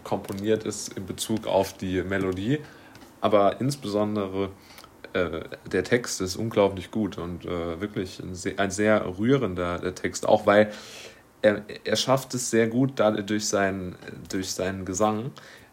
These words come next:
äh, den er besonders, ähm, sagen wir mal, vehement einstellt bei der Frage „Sag mir wie“, die er sehr oft wiederholt in dem, in dem Song. Und ja, also er fasst damit, glaube ich, auch allein dadurch, dass er es so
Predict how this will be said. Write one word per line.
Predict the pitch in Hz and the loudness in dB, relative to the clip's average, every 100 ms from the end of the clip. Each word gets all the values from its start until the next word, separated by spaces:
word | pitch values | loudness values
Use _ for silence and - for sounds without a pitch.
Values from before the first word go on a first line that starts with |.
| _ | _
äh, | - 104 98 | 0 4 4
den | 95 107 104 | 2 0 0
er | 98 | -2
besonders, | 92 92 101 107 101 95 - - | -2 -2 -2 -2 -2 -4 -6 -4
ähm, | 90 90 87 85 82 | -2 -2 -2 -8 -8
sagen | 92 92 | -6 -4
wir | |
mal, | 87 85 | -4 -4
vehement | 90 101 92 101 117 113 | -2 -2 0 -2 -2 -4
einstellt | - 101 117 131 - 90 107 - - - - | 0 0 0 -2 2 4 4 0 -16 -14 0
bei | 92 | 2
der | 98 | 2
Frage | 95 - 92 98 98 | 0 4 6 6 4
„Sag | 92 95 98 | 2 2 2
mir | 104 87 | -2 -6
wie“, | 101 113 | -4 -4
die | 107 95 | -2 0
er | 92 | 0
sehr | 90 95 92 | 0 0 0
oft | 95 - | -4 -6
wiederholt | 92 90 101 110 107 | -4 -2 0 0 -2
in | 90 | -6
dem, | 82 87 87 - - _ | -4 -6 -8 -12 -20 _
in | - 90 | -12 -8
dem | 87 | -8
Song. | 90 92 92 104 - - - | -6 -6 -6 -10 -14 -14 -10
Und | 95 92 - - | -8 -8 -14 -4
ja, | 107 107 78 - - - | 4 6 4 -4 -18 -10
also | - | -4
er | 95 | -2
fasst | - 113 113 - | 0 2 2 0
damit, | 110 107 110 | 0 0 -2
glaube | - 101 101 | 2 2 2
ich, | - | -2
auch | 92 92 - | -2 -2 -2
allein | 95 101 | -2 0
dadurch, | 101 104 - | -2 -2 -4
dass | 95 | -6
er | 98 | -4
es | 98 | -4
so | 92 | -4